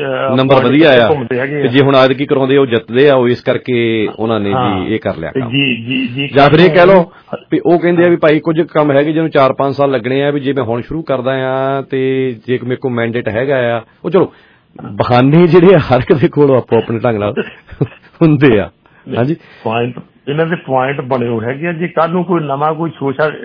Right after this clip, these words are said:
Speaker 1: ਇੱਕ ਦੋ ਨਿਕਲਿਆ ਜੀ।
Speaker 2: ਹਾਂ, ਔਖਾ ਹੋ
Speaker 1: ਤੇ
Speaker 2: ਜਾਊ।
Speaker 1: ਇਹ, ਇਹ,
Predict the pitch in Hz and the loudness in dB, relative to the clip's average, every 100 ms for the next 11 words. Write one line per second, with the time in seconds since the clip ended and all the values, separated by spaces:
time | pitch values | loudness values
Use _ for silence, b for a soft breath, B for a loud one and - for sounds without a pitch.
0 | 131 - 143 151 139 151 147 - 170 147 | -16 -6 -6 -4 -4 -2 -4 -2 -2 -2
1 | 131 127 104 95 76 76 80 _ _ - | -4 -8 -6 -6 -6 -14 -20 _ _ -10
2 | 101 - 87 87 - 127 147 143 139 135 | -8 -8 -10 -10 -8 -4 -4 -4 -6 -8